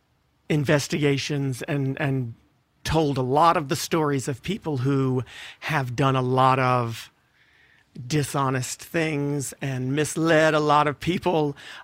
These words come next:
Um, m-, less about them.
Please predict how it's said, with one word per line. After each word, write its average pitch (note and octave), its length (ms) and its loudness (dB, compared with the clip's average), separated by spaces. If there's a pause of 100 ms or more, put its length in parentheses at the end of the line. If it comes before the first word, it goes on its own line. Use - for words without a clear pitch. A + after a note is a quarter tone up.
(100)
Um, F3 380 4 (1200)
m-, G3 300 -2
less G#3+ 360 0
about D#3+ 320 2 (280)
them. D#3 360 2